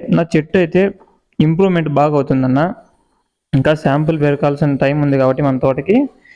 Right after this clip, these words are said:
ఒకసారి కాయ స్టార్ట్ అయితే ఒక త్రీ, నా-, మూడు నాలుగు కోతలు పెరిగే వరకు చెట్టు ఇంప్రూవ్ కాదు కాబట్టి శాంపుల్ పడకముందే ఇంప్రూవ్‌మెంట్ ఎంత కావాలన్నా అప్పుడే చెట్టు అయితే పెంచుకోవాలి.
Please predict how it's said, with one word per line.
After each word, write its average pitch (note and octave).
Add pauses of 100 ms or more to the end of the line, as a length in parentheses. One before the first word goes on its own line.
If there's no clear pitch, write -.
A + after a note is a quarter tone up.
(340)
ఒకసారి D#3+
కాయ E3
స్టార్ట్ D#3
అయితే D3+ (380)
ఒక D3
త్రీ, D3 (200)
నా-, D3
మూడు D3+
నాలుగు D3+
కోతలు D#3+
పెరిగే D#3
వరకు D3+
చెట్టు D#3+
ఇంప్రూవ్ D#3
కాదు D3
కాబట్టి C#3+ (280)
శాంపుల్ D#3
పడకముందే D#3+
ఇంప్రూవ్‌మెంట్ D3+
ఎంత C#3
కావాలన్నా C#3
అప్పుడే C#3 (300)
చెట్టు C#3+
అయితే C#3+
పెంచుకోవాలి. C#3